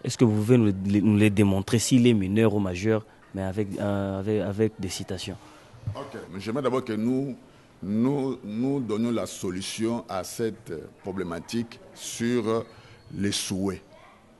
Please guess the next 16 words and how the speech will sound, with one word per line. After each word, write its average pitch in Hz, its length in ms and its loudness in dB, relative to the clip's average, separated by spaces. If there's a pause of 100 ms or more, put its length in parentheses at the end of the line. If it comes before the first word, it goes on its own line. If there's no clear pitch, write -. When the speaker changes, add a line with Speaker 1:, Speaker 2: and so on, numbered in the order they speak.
(360)
Speaker 2:
Vous - 60 -16
comprenez ? 101 420 -2 (1800)
Et 135 140 2
le 113 120 6
pasteur 101 360 -2
Barout 98 320 -4 (160)
et 104 160 -2 (240)
tant 127 220 2
d'autres 104 580 -2
hommes 107 140 0
de 82 100 -2
Dieu 95 400 -4 (880)
disent 101 420 -2
que 85 240 -6 (800)
frère 107 300 -2
Branham 95 460 -4